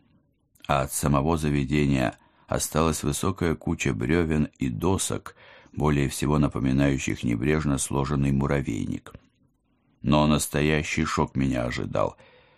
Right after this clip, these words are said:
когда я протиснулась сквозь толпу и увидела вопящего на всю улицу кота. «Пустите, ироды!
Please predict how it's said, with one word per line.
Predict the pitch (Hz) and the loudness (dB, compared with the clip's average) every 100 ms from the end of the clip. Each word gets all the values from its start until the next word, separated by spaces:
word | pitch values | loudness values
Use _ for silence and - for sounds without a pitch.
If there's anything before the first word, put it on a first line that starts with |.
| _ _ | _ _
когда | - 65 64 | -8 -6 0
я | 76 73 | 0 0
протиснулась | 73 69 - 82 - 82 80 - | 0 -2 0 -2 0 0 0 -2
сквозь | - 73 - | -2 -2 -2
толпу | 69 62 - 92 | -4 -4 -2 0
и | 87 | 2
увидела | 80 73 90 85 78 69 | 2 0 0 2 2 0
вопящего | 71 - 76 76 - 65 64 | -2 -2 -4 -2 -4 -2 0
на | 62 | -2
всю | - - 60 | -4 -4 -2
улицу | 69 69 64 - | 0 -2 -4 -6
кота. | - - - - - - _ _ _ _ _ _ _ _ _ _ - | -6 -4 -4 -2 -4 -4 _ _ _ _ _ _ _ _ _ _ 2
«Пустите, | 113 - - - 117 139 135 120 127 123 165 151 | 2 2 -2 2 4 4 2 2 4 6 6 6
ироды! | 135 117 98 82 73 | 4 2 2 2 0